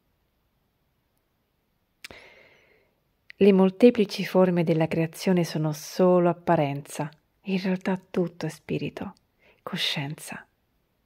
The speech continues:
Possiamo dire che la differenza tra spirito e materia è solo nel differente grado di vibrazione, il primo più sottile, la seconda grossolana.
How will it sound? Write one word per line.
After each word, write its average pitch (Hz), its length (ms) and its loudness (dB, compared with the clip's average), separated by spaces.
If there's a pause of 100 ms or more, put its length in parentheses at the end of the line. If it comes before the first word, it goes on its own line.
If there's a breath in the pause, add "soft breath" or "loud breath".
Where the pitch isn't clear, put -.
(680 loud breath)
Possiamo 185 480 -2
dire 190 260 0
che 185 120 -6
la 170 80 -2
differenza 170 720 -2
tra - 140 -8
spirito 185 500 -2
e 165 40 -2
materia 226 540 -2 (480 soft breath)
è 175 120 -2
solo 190 460 4
nel 165 200 0
differente 185 800 -2
grado 214 420 0
di 175 120 -2
vibrazione, 170 880 -8 (720)
il 175 160 -4
primo 311 280 0
più 226 140 -8
sottile, - 640 -8 (500)
la 170 80 -6
seconda 185 520 -2
grossolana. 165 680 -6